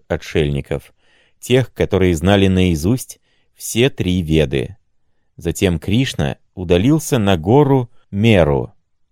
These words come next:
для размышления над своим учением и над путём спасения людей. Его медитация и его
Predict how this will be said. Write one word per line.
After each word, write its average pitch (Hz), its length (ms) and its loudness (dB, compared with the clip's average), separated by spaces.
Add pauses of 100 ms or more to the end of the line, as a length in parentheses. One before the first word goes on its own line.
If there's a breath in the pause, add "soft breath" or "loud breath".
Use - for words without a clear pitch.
(120)
для 107 320 2
размышления 135 800 2
над 90 180 -2
своим 82 380 0
учением 101 640 0 (440)
и 135 120 -2
над 170 220 0
путём 104 440 0
спасения 78 760 -2
людей. 73 560 -4 (840)
Его 127 300 0
медитация 123 1000 0 (140)
и 101 80 -4
его 104 440 2